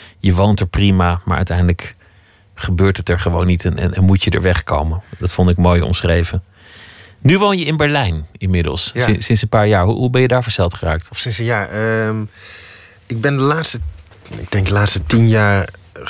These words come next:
Speaker 2: regelmatig, eh, daar een paar weken geweest. Het is daar,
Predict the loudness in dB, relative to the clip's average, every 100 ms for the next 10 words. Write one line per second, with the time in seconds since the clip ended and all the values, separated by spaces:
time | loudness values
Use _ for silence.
0 | -14 -12 -4 -2 0 2 4 2 0 -2
1 | -4 0 2 2 2 2 2 0 0 2
2 | 2 2 2 2 0 0 0 0 0 -2
3 | -8 -10 -10 -6 -6 -2 0 2 0